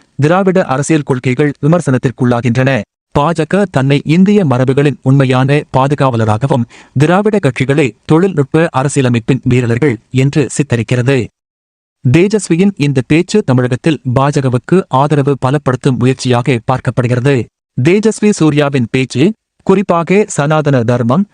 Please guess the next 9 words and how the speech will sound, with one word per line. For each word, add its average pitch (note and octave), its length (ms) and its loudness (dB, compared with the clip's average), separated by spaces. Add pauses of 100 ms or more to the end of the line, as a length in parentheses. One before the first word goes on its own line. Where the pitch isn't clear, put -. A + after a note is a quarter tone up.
(240)
மதச்சார்பின்மை, C#3 760 0 (400)
அம்பேத்கரின் F#3 600 2
பாரம்பரியம் C#3 640 0
மற்றும் C3+ 460 -2
கச்சத்தீவு F3 580 0
விவகாரம் C3 500 -2
ஆகியவைகளை B2+ 720 -2
உள்ளடக்கியதாக C3+ 800 0
இருந்தது. A#2+ 500 0